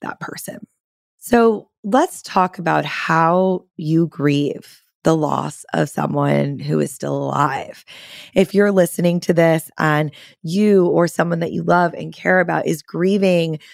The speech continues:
someone who is in one of these situations, you know, they are mentally or physically ill, they are losing their ability to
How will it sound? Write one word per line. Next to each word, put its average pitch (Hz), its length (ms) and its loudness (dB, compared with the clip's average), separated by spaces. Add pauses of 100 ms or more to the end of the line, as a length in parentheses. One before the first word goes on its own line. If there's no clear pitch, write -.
someone 175 380 2
who 170 140 0
is 156 200 -2
in 190 260 2
one 175 120 4
of 160 120 0
these 165 180 2
situations, 156 880 0
you 175 80 2
know, 156 200 4 (420)
they 170 260 4 (100)
are 160 600 2 (300)
mentally 175 600 2
or 160 180 0
physically 165 760 0
ill, 156 480 2 (400)
they 156 440 4 (140)
are 151 460 2
losing 165 540 0
their 160 160 2
ability 160 560 2
to 156 580 -2